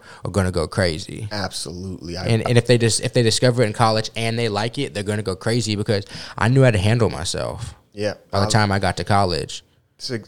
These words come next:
Speaker 2: exact same boat I'm in. By the time I'm, I was twenty-one or eighteen, I had been, been there, done that type
Speaker 1: Yeah,
Speaker 2: of thing.
Speaker 1: right.
Speaker 2: So I had vast experience. But like you're saying, I went to the University of Florida, and I met a lot of people from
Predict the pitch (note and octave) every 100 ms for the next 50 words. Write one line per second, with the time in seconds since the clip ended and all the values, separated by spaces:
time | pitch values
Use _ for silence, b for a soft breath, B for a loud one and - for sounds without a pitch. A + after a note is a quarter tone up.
0 | - G#2+ - - F#2 G2 - G#2 G2 F#2+
1 | G2 G2 G#2+ G#2 F#2 G2 F#2 - C3 A#2
2 | F#2+ F#2+ F#2 - - A2 F2+ G2 G2 F2
3 | - F2+ - G2 - - A2 D2+ G2+ F#2+
4 | F2 E2 b b b b _ - G#2 G#2
5 | G2 F2+ G2 G2+ G#2+ - A2 G#2+ F#2+ F2
6 | E2+ F2+ - A2 G#2+ E2 F2 - b b
7 | - A2 G#2 A2 F#2 F#2+ F#2 - F2+ -
8 | B2 A2+ F2 C#2 G2+ G2+ - A#2+ F2 F#2
9 | G2 F2+ F2+ F2+ F2 - - - - F2+
10 | F#2+ A#2 F#2+ F#2+ F#2 F2+ F#2 F2+ F2 F2
11 | E2 F2+ - - E2+ C#2+ B1+